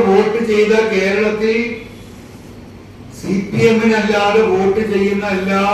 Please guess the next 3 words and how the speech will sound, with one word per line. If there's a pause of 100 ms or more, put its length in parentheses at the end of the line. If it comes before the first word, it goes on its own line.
(100)
മുസ്ലിങ്ങളും (1040)
തീവ്രവാദികളാണ് (140)
എന്ന്